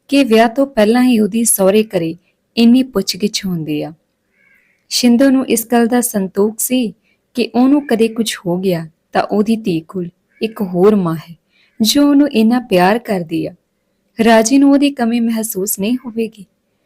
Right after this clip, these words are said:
ਸ਼ਿੰਦੋ ਹੁਣ ਰਾਜੀ ਦੇ ਵਿਆਹ ਦੀਆਂ ਤਿਆਰੀਆਂ ਵਿੱਚ ਰੁੱਝ ਗਈ ਸੀ।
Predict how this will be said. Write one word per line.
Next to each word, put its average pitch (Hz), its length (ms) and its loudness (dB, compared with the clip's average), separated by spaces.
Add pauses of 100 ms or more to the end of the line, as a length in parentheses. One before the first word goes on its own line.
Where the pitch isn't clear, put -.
(240)
ਸ਼ਿੰਦੋ 262 440 4
ਹੁਣ 294 160 6
ਰਾਜੀ 226 360 2
ਦੇ 240 160 2
ਵਿਆਹ 185 260 2
ਦੀਆਂ 202 320 -4
ਤਿਆਰੀਆਂ 185 400 0
ਵਿੱਚ 190 200 -8
ਰੁੱਝ 156 320 -4
ਗਈ 160 140 -4
ਸੀ। 214 240 -10